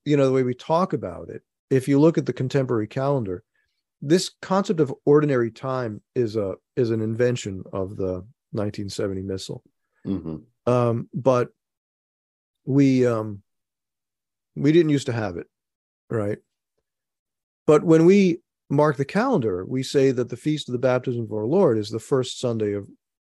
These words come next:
Speaker 1: ordinary time.
Speaker 2: Mm.
Speaker 1: But in fact, traditionally, it's not. It's a Christmas
Speaker 2: Mm.
Speaker 1: feast.
Speaker 2: Mm.
Speaker 1: The, it's white, right? The liturgical colors are, are
Speaker 2: Mm.
Speaker 1: white.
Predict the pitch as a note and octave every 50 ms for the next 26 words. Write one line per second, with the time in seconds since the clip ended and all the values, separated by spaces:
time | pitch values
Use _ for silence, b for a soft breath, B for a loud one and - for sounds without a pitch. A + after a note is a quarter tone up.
0 | _ _ - C3 B2+ B2+ B2+ B2 A2+ G#2 F#2+ G2 F#2+ F#2+ - - D3+ D#3+ D#3+ A#2+
1 | F2+ - - - _ _ _ _ _ _ _ F2+ G2+ G2+ G2+ G2 F#2 E2+ D#2 D#2
2 | - _ _ _ _ _ - E3 F3 F3 E3 - A#3+ B3+ B3+ - - - - _
3 | _ _ _ _ _ _ _ _ _ _ _ _ _ _ - - - F#3+ F#3 A3
4 | C4 A#3 - C#4 G#3+ D#3 C#3 B2 - C3+ D#3 F#3+ A3 F3+ F#2+ - - _ - C#3
5 | - - E3 - - - - C#3+ G2+ G2 F#2+ F#2 - - - - - D#3+ B2 G2+
6 | - - - - - _ _ _ _ _ _ - G#2 G2+ G#2 G#2 G2+ - C3+ C3+
7 | C3 B2+ B2+ _ _ _ _ _ _ _ _ _ C#3 - - - A2 B2+ C3+ C#3+
8 | C#3+ C#3+ - - _ _ C3+ A#2+ A#2 A#2+ A#2+ C3+ B2 A#2 - C3+ B2 A#2+ A2 A2
9 | A2 - C3 A#2 A2 G#2 G#2 G2+ G2+ F#2 - - A#2 G2+ G#2+ G#2+ G#2 A2 G#2+ G2
10 | G2 F#2+ - _